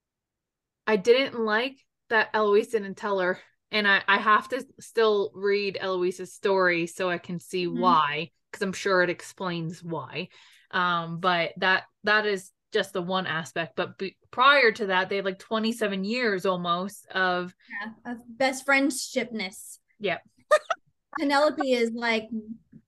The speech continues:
Speaker 2: another daughter of the Bridgertons. She's
Speaker 1: Yes.
Speaker 2: always in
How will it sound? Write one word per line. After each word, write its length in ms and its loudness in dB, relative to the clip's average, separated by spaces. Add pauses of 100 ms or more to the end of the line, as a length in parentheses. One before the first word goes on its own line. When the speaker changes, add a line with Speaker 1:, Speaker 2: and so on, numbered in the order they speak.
(400)
Speaker 2:
another 460 0
daughter 580 -2
of 200 -8
the 60 -8
Bridgertons. 640 -10
She's 200 -4
Speaker 1:
Yes. 260 2
Speaker 2:
always 180 2
in 140 -12